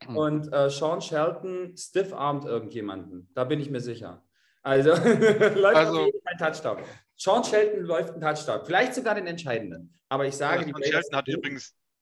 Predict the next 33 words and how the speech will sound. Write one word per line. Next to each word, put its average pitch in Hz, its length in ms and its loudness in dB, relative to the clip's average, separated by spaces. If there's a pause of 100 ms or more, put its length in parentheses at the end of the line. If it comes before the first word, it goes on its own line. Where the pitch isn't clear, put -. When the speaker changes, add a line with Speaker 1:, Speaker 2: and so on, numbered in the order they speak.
(140)
Speaker 1:
die 135 160 -8
drittmeisten 143 560 -4
Touchdowns 131 580 -8
aller 165 240 2
Spieler 123 340 -8
in 117 80 -6
dieser 123 220 -14
Saison 120 320 -12
schon 123 140 -14
erlaufen 113 420 -8
mit - 100 -20
fünf. 143 440 -14 (400)
Also 135 180 2
Speaker 2:
Mhm. 151 40 -8
Speaker 1:
ist 131 100 -14
es 147 100 -14
gar 147 160 -2
nicht 185 140 -14
so - 80 -18
unwahrscheinlich. 151 640 -8 (340)
Aber 147 140 2
du 160 80 -6
hast 170 120 -8
gesagt, 156 380 -4
äh, 143 140 -4
die 135 200 -14
Vienna 147 240 -2
Vikings 143 280 -4
sind 143 80 -16
das - 160 -16
Maß 135 300 -2
aller 127 180 -8
Dinge. 147 400 -8